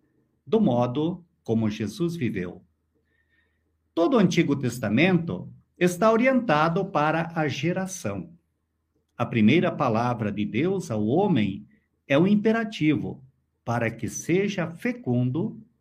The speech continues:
para que se multiplique. Para Jesus,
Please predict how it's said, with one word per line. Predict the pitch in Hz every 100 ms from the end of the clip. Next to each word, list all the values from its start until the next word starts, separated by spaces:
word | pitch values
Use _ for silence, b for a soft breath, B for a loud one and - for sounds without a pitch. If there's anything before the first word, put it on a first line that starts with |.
| -
para | 113
que | 127 117
se | - 127
multiplique. | 147 185 - - 104 101 95 - _ _ _ _ _ _ _ _ _ _ _ _ _ _
Para | 294 311
Jesus, | 208 120 101 165 170 98 - - -